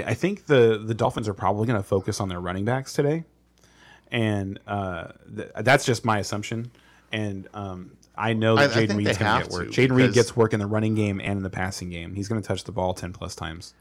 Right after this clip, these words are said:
Speaker 2: Uh, Tyreek Hill i-, is gonna still do his. I-, if he can, if he can do his normal thing, he's still gonna look good against the, against these Jets. Doesn't matter.
Speaker 1: When he's on the
Speaker 2: But
Speaker 1: field, he'll
Speaker 2: Waddle
Speaker 1: still be the number one target.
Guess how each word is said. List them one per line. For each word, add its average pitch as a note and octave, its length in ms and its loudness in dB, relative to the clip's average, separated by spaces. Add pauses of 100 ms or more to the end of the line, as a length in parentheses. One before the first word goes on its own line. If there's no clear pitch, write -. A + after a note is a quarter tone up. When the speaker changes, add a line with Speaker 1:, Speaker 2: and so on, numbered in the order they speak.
(320)
Speaker 2:
Uh, A#2 160 -2 (420)
Tyreek D3+ 480 0
Hill C3+ 540 0
i-, A2 40 0
is G2+ 380 2
gonna F#2+ 500 0 (340)
still B2+ 320 0
do A2 140 2
his. E2+ 540 -4
I-, F#2 40 -4
if A2 320 -2
he D#3 160 4
can, B2+ 440 0
if G#2+ 260 4
he C3+ 120 0
can A2+ 400 -2 (100)
do B2 160 0
his A#2 240 2
normal A2 260 2
thing, A2 460 -4 (180)
he's D3+ 180 0
still C3+ 200 4
gonna A2+ 220 2
look F#2 180 2
good G#2+ 160 6
against F#2 260 -2
the, F#2 140 -2 (100)
against F#2 320 0
these F#2 160 -4
Jets. - 380 -6
Doesn't F#2+ 280 -2
matter. - 280 -6
Speaker 1:
When C3 120 6
he's D3+ 120 6
on F3 80 6
the B2+ 80 8
Speaker 2:
But G#2 80 4
Speaker 1:
field, C3+ 160 10
he'll C3 80 10
Speaker 2:
Waddle D#3 140 6
Speaker 1:
still B2 100 8
be A#2+ 80 8
the A2+ 80 4
number A2 160 2
one F#2+ 100 -2
target. F#2 440 -6